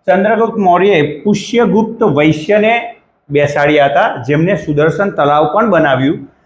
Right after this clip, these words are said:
અને એમનું મૃત્યુ દક્ષિણ ભારતના શ્રવણબેલગોળામાં જૈન પરંપરા પ્રમાણે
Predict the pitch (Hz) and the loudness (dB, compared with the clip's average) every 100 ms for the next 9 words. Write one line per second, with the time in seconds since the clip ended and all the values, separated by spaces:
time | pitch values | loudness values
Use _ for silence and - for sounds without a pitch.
0 | _ _ 151 190 254 254 - 170 180 220 | _ _ 0 2 2 0 -2 -2 2 2
1 | 233 202 - 226 160 - - _ _ 139 | 2 0 0 0 0 -4 -14 _ _ -2
2 | 165 - 254 196 170 165 190 220 - - | 0 0 0 2 2 0 0 -2 -4 -4
3 | 175 185 262 208 190 165 151 147 135 135 | 0 2 2 2 2 2 2 2 2 2
4 | 196 233 - - 139 139 220 262 262 262 | 0 -2 -8 -10 -4 0 2 2 0 0
5 | 196 196 196 165 170 165 151 170 214 147 | 0 0 0 0 0 0 0 0 2 0
6 | 139 | -2